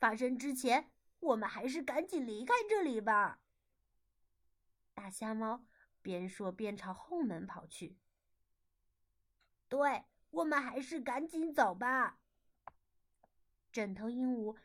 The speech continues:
有些紧张地说道。“这里太不安全了。”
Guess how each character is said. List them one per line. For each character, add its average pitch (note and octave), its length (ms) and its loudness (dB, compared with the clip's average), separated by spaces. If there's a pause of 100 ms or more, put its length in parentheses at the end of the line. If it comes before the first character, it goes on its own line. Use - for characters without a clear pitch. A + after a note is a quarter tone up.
(120)
有 D#4 160 2
些 F4+ 160 0
紧 A#3+ 400 -2
张 D#4+ 200 -4
地 G4+ 120 -4
说 F#3 340 -6
道。 E3+ 220 -8 (1400)
“这 A#3 240 2
里 G#3 280 -2 (180)
太 E4+ 300 8
不 C#4+ 80 -4
安 C#4 340 4
全 A3 320 0
了。” A3+ 320 2